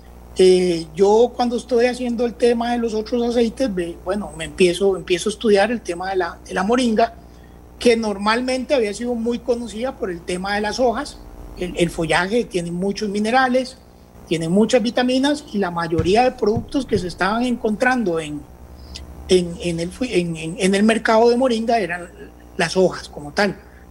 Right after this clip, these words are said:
Pero también yo empiezo a ver de que las semillas tienen un, un contenido de aceite. Hoy, hoy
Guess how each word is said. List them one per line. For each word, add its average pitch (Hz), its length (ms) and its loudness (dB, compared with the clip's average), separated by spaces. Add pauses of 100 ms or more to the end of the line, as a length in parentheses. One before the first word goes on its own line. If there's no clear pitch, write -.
(160)
Pero 254 280 4
también 294 580 -2
yo 180 80 -12
empiezo 196 340 -6
a 220 100 -2
ver 233 120 -4
de 320 120 -10
que 208 120 -8
las 196 260 -2
semillas 247 420 -4
tienen 196 420 -10
un, 170 260 -6
un 165 140 -4
contenido 180 500 0
de 175 60 2
aceite. 247 340 4
Hoy, 180 340 -2 (400)
hoy 196 200 6